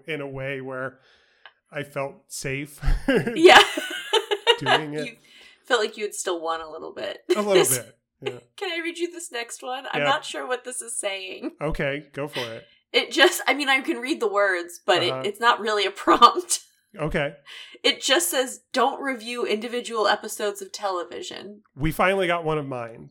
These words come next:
Speaker 1: This
Speaker 2: Oh,
Speaker 1: is,
Speaker 2: this is your
Speaker 1: th-,
Speaker 2: handwriting.
Speaker 1: that's my handwriting.
Speaker 2: <laughs>
Speaker 1: This is, for me, in my mind, an example of something I'm smug about
Speaker 2: Uh-huh.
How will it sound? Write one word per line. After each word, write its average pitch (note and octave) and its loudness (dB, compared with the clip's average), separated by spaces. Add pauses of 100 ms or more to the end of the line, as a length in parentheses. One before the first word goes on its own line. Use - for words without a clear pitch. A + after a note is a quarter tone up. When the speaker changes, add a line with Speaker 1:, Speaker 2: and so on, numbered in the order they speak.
Speaker 1:
This D#3+ 2
Speaker 2:
Oh, - 8
Speaker 1:
is, C4 2
Speaker 2:
this G4+ 8
is C#4 4
your D#4 8
Speaker 1:
th-, D#4+ 0
Speaker 2:
handwriting. A3 4
Speaker 1:
that's F3+ 4
my F#3+ 2
handwriting. C3+ -6 (360)
Speaker 2:
<laughs> - 0 (1200)
Speaker 1:
This F#3 -2
is, A3+ -2
for - -4
me, E3+ -2
in C#3 -8
my D#3+ -2
mind, C3+ -6
an C#3+ -10
example C#3 -6
of C3+ -12
something C#3 -8
I'm C#3 -6
smug C#3 -6
about A2+ -10 (340)
Speaker 2:
Uh-huh. G3 -14